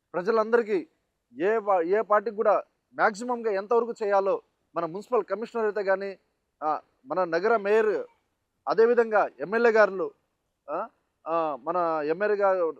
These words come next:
రె-, రె-, రెండు, రెండు ఎమ్మెల్యేలు కూడా మన నెల్లూరులో తిరిగి తిరిగి వాళ్ళు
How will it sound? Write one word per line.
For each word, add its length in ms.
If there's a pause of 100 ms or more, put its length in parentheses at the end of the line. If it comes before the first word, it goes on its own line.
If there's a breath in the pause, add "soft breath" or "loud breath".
(120)
రె-, 200
రె-, 200
రెండు, 200
రెండు 300
ఎమ్మెల్యేలు 420
కూడా 340 (340)
మన 120
నెల్లూరులో 500
తిరిగి 320
తిరిగి 320
వాళ్ళు 380